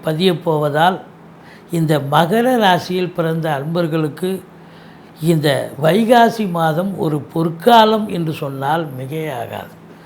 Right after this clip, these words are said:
சாதிக்கப் போகிறீர்கள், சரித்திரம் படைக்கப் போகிறீர்கள். எல்லா நிலைகளிலும் உங்களுக்கு ஒரு ஏற்றம், முன்னேற்றம்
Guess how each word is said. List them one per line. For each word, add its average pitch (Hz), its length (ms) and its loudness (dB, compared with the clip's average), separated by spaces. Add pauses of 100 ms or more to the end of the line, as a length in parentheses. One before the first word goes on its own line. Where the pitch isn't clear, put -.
(180)
சாதிக்கப் 214 840 0
போகிறீர்கள், 160 680 0
சரித்திரம் 190 680 -2
படைக்கப் 180 520 -4
போகிறீர்கள். 151 760 -6 (500)
எல்லா 277 600 10
நிலைகளிலும் 262 800 6
உங்களுக்கு 208 580 4
ஒரு 170 320 0
ஏற்றம், 202 600 -2
முன்னேற்றம் 185 680 -6